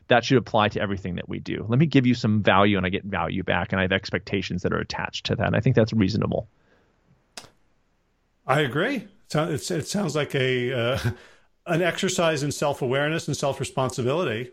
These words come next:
Speaker 2: which is just an extension of the work you do.
Speaker 1: Yeah. I mean, that's what it is. You know, like, I have Patreon. I don't have a lot, but I have people who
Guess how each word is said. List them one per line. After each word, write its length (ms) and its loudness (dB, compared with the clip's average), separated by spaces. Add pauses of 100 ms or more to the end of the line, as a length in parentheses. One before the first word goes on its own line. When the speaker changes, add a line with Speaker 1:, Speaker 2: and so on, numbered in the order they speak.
(100)
Speaker 2:
which 200 -2
is 140 -2
just 200 -4
an 100 -2
extension 640 -2
of 320 -2
the 60 -2
work 220 -2
you 80 -2
do. 220 -4 (1000)
Speaker 1:
Yeah. 260 10 (220)
I 60 4
mean, 120 8
that's 140 2
what 120 8
it 80 4
is. 180 4
You 80 4
know, 60 6
like, 140 2
I 80 6
have 120 2
Patreon. 340 2
I 60 2
don't 80 6
have 80 4
a 60 0
lot, 320 4
but 100 -2
I 40 2
have 80 0
people 220 2
who 140 4